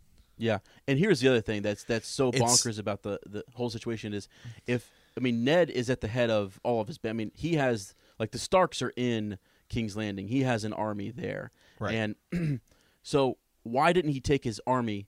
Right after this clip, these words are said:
Speaker 1: to the Tower of Joy? You know, D-, did they just need to go with Robert? I think it's because he was told something. You know,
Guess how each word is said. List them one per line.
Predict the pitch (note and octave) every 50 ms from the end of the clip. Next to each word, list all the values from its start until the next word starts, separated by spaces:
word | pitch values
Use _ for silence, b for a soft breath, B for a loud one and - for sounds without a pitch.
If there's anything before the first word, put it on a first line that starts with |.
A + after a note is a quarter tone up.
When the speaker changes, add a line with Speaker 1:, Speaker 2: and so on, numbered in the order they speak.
| _ _
Speaker 1:
to | - A2
the | G#2
Tower | - - C3 A#2 A2 G#2
of | G2 G2 -
Joy? | - G2+ E2 - - C3 - _ _ _ _ _ _ _ _ _ _ _ _ _ _ _ -
You | G2+ G2+
know, | G2 G2 G2+ G#2+ A#2 B2+ - _ _ _ _ _ _ - - -
D-, | B2 - - -
did | A#2 B2 A#2
they | A2+ A2+
just | G#2+ A#2+ B2+ - A#2+
need | B2+ B2+ B2+ -
to | B2+ A#2+
go | G#2+ - B2 A#2
with | A#2 A#2 A2 A2
Robert? | G#2+ A#2+ B2+ C3+ C3+ C#3+ - -
I | A2+ C#3 F3 G#2+
think | - C#3+ B2+ -
it's | A#2 -
because | - A#2 G#2+ - A#2 G#2 G2+ G#2 G#2 - - - _ _ _ _ _ _ _ _ _ _
he | _ - G#2+ G#2+
was | A2+ A2+ -
told | - - E3+ E3+ C3+ A2+
something. | - - F#2+ A2+ - - - - - _ _ _
You | G#2+ A2+
know, | A2 A2 G#2+ -